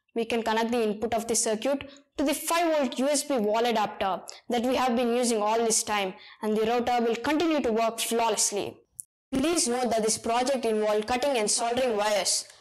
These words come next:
It also required measuring voltages using a multimeter. The maximum theoretical voltage in the circuit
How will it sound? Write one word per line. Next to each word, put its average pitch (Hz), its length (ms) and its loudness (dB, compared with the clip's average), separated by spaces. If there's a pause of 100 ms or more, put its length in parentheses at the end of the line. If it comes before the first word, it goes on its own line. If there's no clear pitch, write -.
(120)
It 226 100 -4
also 220 320 0
required 226 380 0
measuring 254 400 0
voltages 247 580 0
using 220 280 0
a - 20 0
multimeter. 208 720 0 (460)
The 233 140 0
maximum 240 440 0
theoretical 240 460 0
voltage 233 380 2
in 226 60 2
the 226 80 0
circuit 240 500 0